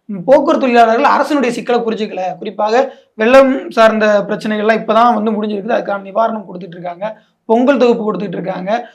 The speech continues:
பொங்கல் தொகுப்போடு ஆயிரம் ரூபாய் கொடுக்கணும்னு சொன்னாங்க, அதுவும் கொடுத்துட்டு இருக்காங்க. அப்ப அரசு இவ்வளவு நிதி நெருக்கடியில இருக்கும்போது இந்த நேரத்துல ப்ரெஷர் பண்றது சரியா இருக்குமா?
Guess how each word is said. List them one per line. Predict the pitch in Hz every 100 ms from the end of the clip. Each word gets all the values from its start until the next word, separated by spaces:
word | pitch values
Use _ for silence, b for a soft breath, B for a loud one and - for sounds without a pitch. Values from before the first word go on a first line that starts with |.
| B
பொங்கல் | - 240 285
தொகுப்போடு | 240 262 226 269
ஆயிரம் | 233 233 226
ரூபாய் | 233 240
கொடுக்கணும்னு | 220 220 208 208
சொன்னாங்க, | 220
அதுவும் | 208 202 254
கொடுத்துட்டு | 220 208
இருக்காங்க. | 175 175 175 185 180 b
அப்ப | b 214
அரசு | 208 285 311
இவ்வளவு | 294 262 247
நிதி | 262
நெருக்கடியில | 277 254 247
இருக்கும்போது | 226 226 214 233 262
இந்த | 226
நேரத்துல | 233 254 262 254
ப்ரெஷர் | 208 233
பண்றது | 214 226
சரியா | 220 185 180
இருக்குமா? | 165 165